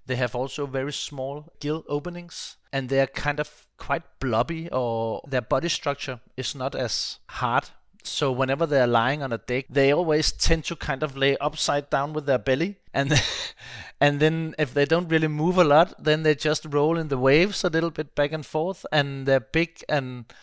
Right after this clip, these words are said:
and, and often also a little bit chubby. But then when you see them in the water, uh, and when you release them and put them back in, and if you put a GoPro down and you can see them swim away,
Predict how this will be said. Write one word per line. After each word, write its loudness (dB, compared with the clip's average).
and, -6
and -4
often -2
also -2
a -6
little 2
bit -8
chubby. 0
But 4
then 4
when -6
you -4
see -2
them -2
in -6
the -2
water, -2
uh, 4
and -4
when -2
you -6
release -4
them -8
and -8
put -6
them -8
back 2
in, 2
and -2
if -8
you -8
put -2
a 2
GoPro 0
down 2
and -6
you -4
can -6
see 2
them -2
swim -8
away, 0